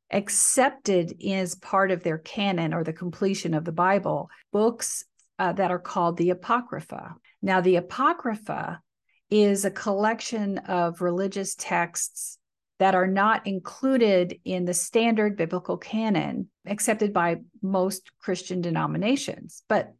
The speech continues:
some Christian denominations do include the Apocrypha. And there,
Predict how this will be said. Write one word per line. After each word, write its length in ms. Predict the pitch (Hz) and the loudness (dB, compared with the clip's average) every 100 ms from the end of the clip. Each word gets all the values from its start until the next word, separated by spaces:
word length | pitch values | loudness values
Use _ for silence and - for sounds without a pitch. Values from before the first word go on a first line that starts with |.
| _ | _
some 340 | - 233 254 | -2 2 2
Christian 420 | 277 226 214 196 185 | 2 0 -2 -4 -4
denominations 680 | 170 170 165 160 165 190 - | 0 0 0 0 -4 -8 -4
do 320 | 247 320 311 320 _ _ - 190 | 2 2 2 -4 _ _ -6 -2
include 460 | 180 - 185 170 165 | -2 -2 0 0 2
the 120 | 156 | 0
Apocrypha. 800 | 151 170 156 - - - - - _ | 0 -2 -4 -6 -10 -6 -8 -10 _
And 180 | 180 185 | -4 0
there, 480 | 208 214 214 214 | 4 4 4 2